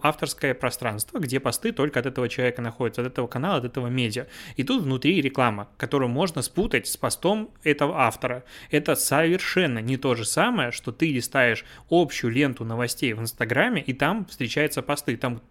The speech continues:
десятки авторов. Эта лента, она ничья, как бы.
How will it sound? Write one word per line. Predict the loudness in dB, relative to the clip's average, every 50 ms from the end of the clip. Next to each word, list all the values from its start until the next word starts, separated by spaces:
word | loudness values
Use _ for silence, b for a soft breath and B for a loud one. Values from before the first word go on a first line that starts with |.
| _
десятки | -8 -8 -6 -4 -4 -2 0 0 0 0 0 2 4
авторов. | 4 4 4 0 -2 -4 -2 -4
Эта | -2 -2 0
лента, | 0 2 0 0 0 -2 -4 -2
она | -2 -2 -2
ничья, | -2 -2 -4 -6 -4 -2 0 -2 0
как | 0 -2 -4 -4
бы. | -6 -10